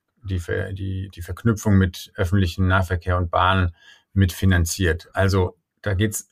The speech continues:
aus unserer Sicht geht es dabei um einen fairen Wettbewerb und, und sozusagen Wahlfreiheit für die Menschen. Und das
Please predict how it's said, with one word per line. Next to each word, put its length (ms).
aus 300
unserer 360
Sicht 200
geht 160
es 120
dabei 360
um 80
einen 140
fairen 320
Wettbewerb 540
und, 120
und 320
sozusagen 460
Wahlfreiheit 600
für 140
die 80
Menschen. 480
Und 120
das 240